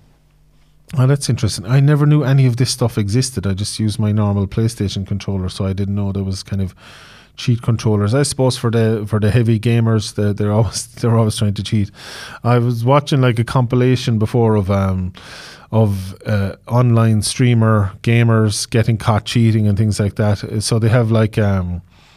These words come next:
uh, cheats where they can see through walls and things like that. And sometimes they accidentally leave their, like, cheat sheet or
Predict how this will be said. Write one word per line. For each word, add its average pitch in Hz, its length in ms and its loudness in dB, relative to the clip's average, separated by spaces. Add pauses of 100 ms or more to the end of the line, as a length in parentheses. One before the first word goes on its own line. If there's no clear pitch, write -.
(640)
uh, 131 140 0 (300)
cheats 143 340 2
where 123 80 2
they 120 140 2
can 120 160 0
see 127 220 2
through 120 260 2
walls 113 500 4
and 101 100 0
things 110 220 -2
like 101 160 -2
that. 101 240 -2 (540)
And 104 420 2
sometimes 120 460 2
they 131 100 0
accidentally 117 800 2
leave 113 320 4
their, 110 260 2
like, 104 320 0
cheat 127 300 0
sheet 117 340 2
or 101 340 2